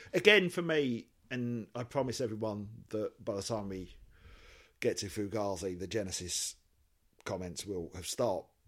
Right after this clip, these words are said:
but it's still, unfortunately, uh, part of this era that you, you can't escape. That,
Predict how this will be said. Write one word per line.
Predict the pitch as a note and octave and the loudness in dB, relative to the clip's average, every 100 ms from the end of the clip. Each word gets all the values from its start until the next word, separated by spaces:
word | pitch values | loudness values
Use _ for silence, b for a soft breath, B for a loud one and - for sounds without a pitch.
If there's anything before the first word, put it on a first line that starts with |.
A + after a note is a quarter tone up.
| - - - - | -20 -20 -20 -4
but | A#2+ G#2+ | 0 0
it's | - | 0
still, | - G#2+ | 0 0
unfortunately, | G2 A2 F#2+ G2 F2 - - | 0 -4 -6 -6 -10 -12 -10
uh, | G2+ D#2+ - - A2 G#2 | -10 -10 -14 -20 -20 -12
part | - A2 C#2+ | -6 -4 -4
of | - | -6
this | F2 | -4
era | G2+ F#2 F2+ E2 | -2 -2 -2 -6
that | D#2 - - F#2 | -10 -14 -16 -16
you, | F#2+ F#2+ - | -16 -16 -12
you | G2+ | -8
can't | A2 G2 | -6 -6
escape. | F2+ - G#2 F2 C#2 - b b b b b b - | -6 -6 -4 -6 -8 -16 b b b b b b -6
That, | B2 A2 | 0 0